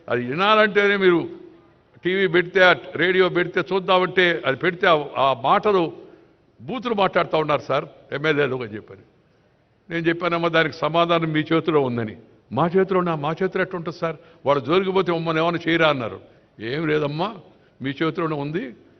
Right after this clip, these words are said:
ఈ బూతులు మాట్లాడే వాళ్ళకి పోలింగ్ బూతులోనే సమాధానం చెప్పండి" అని చెప్పాను. వాళ్ళకి ముందు, ముందు అర్థం కాల,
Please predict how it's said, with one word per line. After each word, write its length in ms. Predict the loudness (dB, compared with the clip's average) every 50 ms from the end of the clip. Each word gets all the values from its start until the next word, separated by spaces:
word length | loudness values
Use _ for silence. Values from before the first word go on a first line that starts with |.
| _ _ -12
ఈ 80 | -12 -12
బూతులు 420 | -10 -10 -10 -10 -10 -8 -8 -4
మాట్లాడే 320 | 0 0 2 2 4 4 4
వాళ్ళకి 480 | 4 4 2 0 -2 -4 -6 -6 -10 -14 -18 -20 _ _ _ _ _ _ _ _ _ _ -4
పోలింగ్ 320 | -2 -2 0 -2 -4 -4 -8
బూతులోనే 680 | -12 -14 -14 -8 -6 -6 -4 2 4 6 6 6 4 2
సమాధానం 440 | 0 0 2 2 2 2 2 2
చెప్పండి" 300 | 0 0 2 0 -2 0
అని 80 | 0 -2
చెప్పాను. 300 | -2 -2 -2 -6 -6 -8 -12 -20 -20 -20 -20 -20 -20 -20 -20 -20 -20 -20 -20 -20 -20 -18 -18 -18 -18 -18 -18 -18 -16 -16 -16 -14 -14 -14 -6 0
వాళ్ళకి 580 | 4 6 6 6 6 6 6 4 6 4 2 0 -4 -8 -12 -14 -14 -14 -16 -16 -14 -12 -6
ముందు, 460 | -2 0 0 4 6 8 10 10 10 8 4 -4 -14 -14 -6
ముందు 260 | -2 -2 0 6 8 10
అర్థం 380 | 10 10 10 8 6 6 8
కాల, 320 | 10 10 10 10 10 8